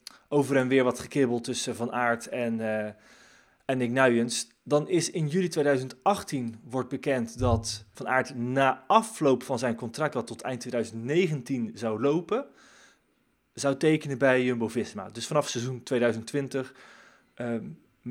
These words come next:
werd, zou Van Aert dus Jumbo-Visma renner worden. Maar heeft dan nog een jaar met, eh, het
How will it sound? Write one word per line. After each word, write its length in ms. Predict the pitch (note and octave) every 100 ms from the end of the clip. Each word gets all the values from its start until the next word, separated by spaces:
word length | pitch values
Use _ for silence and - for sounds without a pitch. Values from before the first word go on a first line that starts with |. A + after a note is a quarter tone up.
| A#2+ -
werd, 540 | A#2+ B2 C3 C3 - _
zou 360 | - C#3+ C3+ B2+
Van 160 | - G#2+
Aert 180 | A2+
dus 320 | A2+ A2+ - -
Jumbo-Visma 540 | - A#2 A#2 B2+ A#2
renner 240 | G#2+ G#2+ G#2
worden. 340 | G#2+ G#2+ B2+ - - - -
Maar 160 | A2+ A2
heeft 240 | C#3+ F#3
dan 100 | F3
nog 140 | E3
een 120 | D#3 D3+
jaar 340 | C#3+ C#3 C#3 - - - _
met, 420 | B2 B2 - -
eh, 120 | -
het 580 | C3 B2 A#2+ A#2+ A#2 A2+